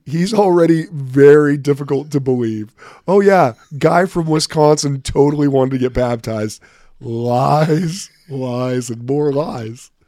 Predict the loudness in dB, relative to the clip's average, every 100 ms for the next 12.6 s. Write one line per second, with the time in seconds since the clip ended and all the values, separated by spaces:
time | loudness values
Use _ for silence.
0 | _ _ -20 -20 -12 -6 -2 -2 2 0
1 | 4 4 6 4 4 2 0 -4 -2 2
2 | 2 2 -2 -4 -4 -4 -6 -6 -6 -8
3 | _ _ _ _ _ _ _ _ _ _
4 | _ _ _ 2 6 6 4 0 -8 _
5 | _ _ _ _ _ _ _ _ _ _
6 | _ 0 2 2 2 4 2 2 -4 -4
7 | -4 -4 -10 -12 _ _ _ _ -20 _
8 | _ _ _ _ _ _ _ _ -20 -20
9 | -20 _ -4 0 0 0 -4 -6 -8 -8
10 | -10 -16 -20 _ _ -18 -16 -16 -18 -20
11 | -20 -20 _ -12 -6 -6 -4 -4 -4 -6
12 | _ -16 -6 -2 -2 -4